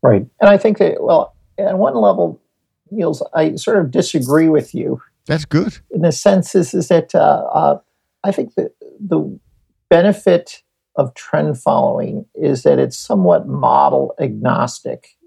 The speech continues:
Speaker 1: in the sense is that since it's looking at price, uh, price behavior in the past and then just sort of extrapolating or looking for, uh, for opportunities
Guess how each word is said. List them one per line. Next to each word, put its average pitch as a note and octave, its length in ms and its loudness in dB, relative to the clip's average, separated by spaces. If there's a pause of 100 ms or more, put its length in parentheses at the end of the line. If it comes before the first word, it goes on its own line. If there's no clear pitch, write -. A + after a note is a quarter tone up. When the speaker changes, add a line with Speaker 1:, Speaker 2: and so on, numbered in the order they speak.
(100)
Speaker 1:
in - 100 -4
the - 120 -4
sense - 340 -4
is C3+ 140 -4
that - 200 -2
since C3+ 240 -6
it's C3 160 -6
looking E3 460 0
at D3 200 0
price, D3+ 440 0 (320)
uh, C#3+ 160 2
price F3+ 340 0
behavior D3 480 0
in C3 60 -6
the C3+ 80 -6
past C3+ 580 -2
and D3+ 100 0
then D3 160 0
just - 440 -6
sort - 120 -4
of D3+ 100 0
extrapolating C#3+ 840 0
or B2+ 180 0
looking C3 380 0
for, C3+ 480 0
uh, B2 380 2
for - 280 -2
opportunities C3+ 1000 -2